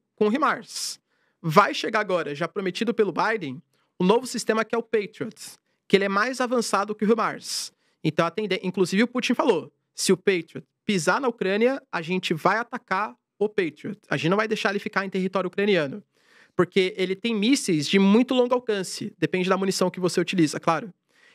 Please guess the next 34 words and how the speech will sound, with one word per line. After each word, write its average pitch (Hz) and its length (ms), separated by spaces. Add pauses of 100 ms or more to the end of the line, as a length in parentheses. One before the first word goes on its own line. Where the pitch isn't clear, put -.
E 185 100
isso 220 160
pode 202 260
fazer 175 280
com 175 160
que - 80
a 196 40
Ucrânia 170 300
reconquiste 185 540
não 226 220
só 240 160
seus - 160
próprios 180 340
territórios, 180 800 (280)
mas - 180
possa 196 260
ameaçar 220 500
até - 180
a 330 60
Rússia 262 300
mesmo, 143 340 (320)
né? 170 240
Che-, 185 200
chegando 170 320
mais 175 180
distante. 175 580 (560)
Então, 214 300
o 214 100
mundo 262 220
ocidental 208 500
tá 196 180
mandando 202 360
mais 220 260
equipamentos. 208 840